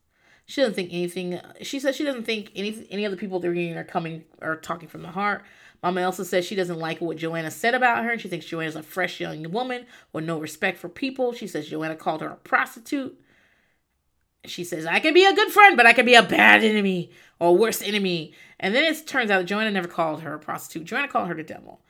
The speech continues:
And then Mama Elsa says that it's better to be a prostitute than a devil, and Joanna apologized. So here's the thing. I don't want Mama Elsa on this couch.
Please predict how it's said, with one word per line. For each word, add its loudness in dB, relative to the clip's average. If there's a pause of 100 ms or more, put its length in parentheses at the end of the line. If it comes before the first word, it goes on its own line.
(280)
And -4
then -2
Mama 0
Elsa -2
says -4
that -4
it's -6
better -8
to -8
be -6
a -10
prostitute -10
than -14
a -14
devil, -14
and -14
Joanna -8
apologized. -16 (760)
So -4 (180)
here's 2
the 0
thing. -8
I 2
don't 4
want -2 (120)
Mama -6
Elsa -14 (240)
on -10
this -14
couch. -18